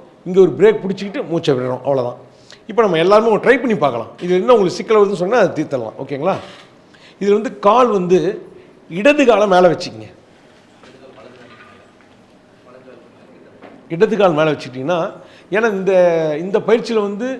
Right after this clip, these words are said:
ஒரு சில உடல் வாக்குக்கு சூ-, உடம்பு சூடாகும். இடது கால் மேல வச்சீங்கன்னா நமக்கு வந்து இந்த சூடு வந்து தணியும். அஹ், ரெண்டாவது இந்த பயிற்சியை இளம் தம்பதியினர் பண்ணும்போது கணவன் மனைவி இருவரும் பண்றது நல்லது.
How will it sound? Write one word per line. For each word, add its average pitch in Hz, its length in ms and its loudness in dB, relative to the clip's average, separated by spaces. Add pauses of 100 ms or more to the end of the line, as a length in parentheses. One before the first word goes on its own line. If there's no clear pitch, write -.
(480)
ஒரு 180 180 -2
சில 190 160 0
உடல் 214 260 2
வாக்குக்கு - 460 -2
சூ-, - 140 -18
உடம்பு 233 260 2
சூடாகும். 175 560 -2 (1400)
இடது 247 240 4
கால் 208 240 4
மேல 190 180 4
வச்சீங்கன்னா 190 380 -2 (140)
நமக்கு 143 300 -4
வந்து 165 220 -6
இந்த 127 180 -4
சூடு 208 340 -2
வந்து 151 220 -4
தணியும். 139 380 -2 (1160)
அஹ், 147 180 -2
ரெண்டாவது 240 320 4
இந்த 208 320 0
பயிற்சியை 180 520 2 (560)
இளம் 196 380 2
தம்பதியினர் 180 680 4
பண்ணும்போது 147 480 -2 (680)
கணவன் 220 480 0
மனைவி 196 280 -2
இருவரும் 226 440 0
பண்றது 147 280 -2
நல்லது. 123 360 -4